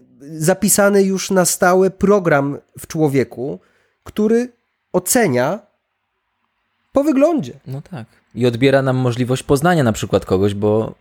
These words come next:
Speaker 2: kogoś się obawiamy, kogoś traktujemy jako gorszego na przykład,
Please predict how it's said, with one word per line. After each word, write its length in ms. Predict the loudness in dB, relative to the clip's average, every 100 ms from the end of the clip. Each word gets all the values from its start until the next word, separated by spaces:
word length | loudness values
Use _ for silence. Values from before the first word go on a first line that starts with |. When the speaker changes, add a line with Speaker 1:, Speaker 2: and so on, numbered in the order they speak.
| _
Speaker 2:
kogoś 280 | -2 0 -2
się 140 | 0 0
obawiamy, 720 | 2 0 4 2 2 0 -2
kogoś 240 | -2 -4
traktujemy 420 | -4 -4 0 2 2
jako 180 | 0
gorszego 480 | 0 -2 0 -2 -2
na 80 | -8
przykład, 500 | -8 -10 -6 -6